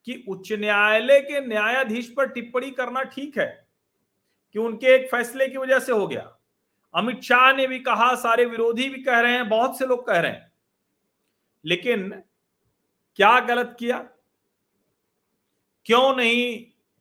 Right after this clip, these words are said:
अधिकार होना चाहिए? अगर आप आदिवासी के नाम पर कर रहे हैं, तो आदिवासी के नाम पर जो आपको देना है,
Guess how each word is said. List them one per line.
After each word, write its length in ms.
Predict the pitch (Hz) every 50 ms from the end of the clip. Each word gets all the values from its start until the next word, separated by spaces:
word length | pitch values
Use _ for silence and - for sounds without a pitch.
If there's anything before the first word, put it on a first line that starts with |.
| _ _ _ _ _
अधिकार 440 | 160 170 196 202 170 233 226 240 240
होना 240 | 220 214 220 226 220
चाहिए? 260 | 214 226 226 226 233
अगर 260 | 233 190 160 170 175
आप 160 | 175 175 175 175
आदिवासी 580 | 175 156 151 147 147 156 151 156 156 - 240 233
के 120 | 233 226
नाम 260 | 208 208 202 214 214 214
पर 120 | 214 202
कर 180 | - - 170 165
रहे 120 | 160 180
हैं, 100 | 226 240
तो 60 | 233
आदिवासी 500 | 202 180 170 175 185 180 175 175 - 240
के 100 | 226 226
नाम 300 | 202 196 196 202 220 220
पर 120 | 240 226 190
जो 240 | 143 127 180 214
आपको 400 | 226 220 220 220 220 - - 214
देना 380 | 180 165 180 196 214 233 233 220
है, 420 | 190 175 151 160 196 - - _